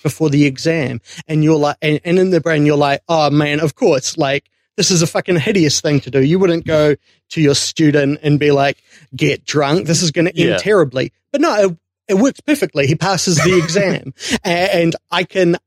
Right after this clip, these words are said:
Speaker 1: and, like, I like that as a way to explore, like, the moral of the situation.
Speaker 2: Yeah.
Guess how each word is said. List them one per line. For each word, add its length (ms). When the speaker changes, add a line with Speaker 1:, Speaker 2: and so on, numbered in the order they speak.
Speaker 1:
and, 220
like, 280
I 160
like 320
that 280
as 160
a 240
way 320
to 140
explore, 720
like, 320
the 140
moral 520
of 160
the 100
situation. 720
Speaker 2:
Yeah. 220